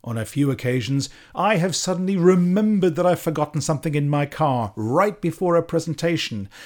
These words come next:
and I've had to rush from a fifth-floor office down to the car park and back up again in order to get my blood flowing, my energy raised, and my voice working.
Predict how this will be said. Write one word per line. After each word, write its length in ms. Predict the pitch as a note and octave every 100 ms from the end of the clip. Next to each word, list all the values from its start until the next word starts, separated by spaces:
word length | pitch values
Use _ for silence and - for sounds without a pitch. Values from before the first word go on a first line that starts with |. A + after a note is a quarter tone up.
| -
and 160 | D#3 E3
I've 120 | -
had 220 | F3+ -
to 120 | -
rush 520 | E3 D#3 E3+ F#3+ - -
from 260 | - F3
a 80 | D#3
fifth-floor 720 | - - G#3 - - G3 F3+
office 400 | - E3 E3 D#3 - - -
down 420 | A#2 G3+ G#3 G3+
to 100 | F3+
the 100 | E3+
car 300 | E3 - D#3+
park 300 | - D#3 D#3 -
and 220 | C3 G#2+
back 220 | E3+ D#3
up 140 | E3+
again 440 | E3 D3+ C#3 C#3 C3+ -
in 160 | D3
order 180 | C#3+ D3
to 140 | -
get 240 | B2+ C3 -
my 180 | A#2+ G#2
blood 400 | G#2 C3 F3 D3+
flowing, 560 | - D#3+ D#3+ D#3+ D#3
my 240 | A2+ G2+ A#2+
energy 460 | E3 F3+ F#3+ C#3+ F3+
raised, 580 | F3 E3+ E3+ D#3+ D#3+ - - -
and 220 | C#3 B2+
my 200 | B2+ A#2
voice 440 | G2 A2 G#2+ -
working. 560 | G2+ G2 F#2+ G2 E2+